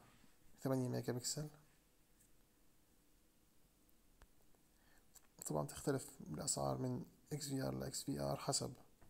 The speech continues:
حجمه، كم بسع مثلا هارد ديسك، كم بسع كاميرا،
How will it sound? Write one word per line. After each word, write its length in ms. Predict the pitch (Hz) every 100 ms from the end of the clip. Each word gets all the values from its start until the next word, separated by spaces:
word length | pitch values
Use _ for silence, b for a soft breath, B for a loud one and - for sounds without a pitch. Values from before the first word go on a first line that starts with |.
| -
حجمه، 460 | - 135 135 143 160 - - - - - - - 175 -
كم 160 | 135
بسع 280 | 127 127 131 - - - - _ - - - - - - - -
مثلا 360 | 147 135 127 131
هارد 100 | 131
ديسك، 220 | 143 - -
كم 160 | 127
بسع 240 | 123 - 139
كاميرا، 500 | - 135 135 151